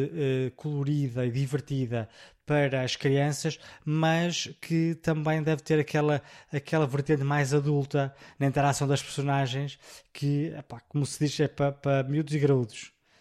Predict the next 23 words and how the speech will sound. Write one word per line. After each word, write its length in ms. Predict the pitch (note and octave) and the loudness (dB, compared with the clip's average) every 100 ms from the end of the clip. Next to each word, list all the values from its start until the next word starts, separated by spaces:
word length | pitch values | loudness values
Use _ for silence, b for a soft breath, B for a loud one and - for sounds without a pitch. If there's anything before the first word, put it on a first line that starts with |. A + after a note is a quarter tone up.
| b | b
Acho 180 | C#3 C#3 | -4 -2
que 60 | D3+ | -2
este 140 | C#3 | -6
aqui 140 | C#3+ D3 | -4 -2
vai 100 | C#3 | 0
ser 200 | D3+ E3 | 0 -2
mais 340 | D3 C#3+ B2 | 0 0 0
um 100 | D3+ | 0
desses 260 | D3 C#3 - | 2 2 0
filmes, 500 | C#3+ C3+ C#3+ D3 - B B B B - | 0 0 0 -6 -16 B B B B -2
eh, 180 | C#3 D3+ | 2 2
e 60 | |
gostei 260 | C#3 - C#3+ | 0 4 4
muito 180 | D3 C3+ | 4 2
daquilo 280 | C#3 D#3 | 0 0
que 80 | C3+ | -6
vi. 280 | - A2 - _ b b b b _ | -6 -6 -6 _ b b b b _
Eh, 260 | C#3 C#3 C#3+ | 0 2 2
outro 300 | F#3 F3 - | 0 0 -2
trailer 400 | E3+ F3 D#3+ C#3 | 2 4 4 2
que 120 | - | 2
eu 80 | D#3+ | 0
vi 460 | C3 C#3+ C3+ G#2+ | 2 0 0 -2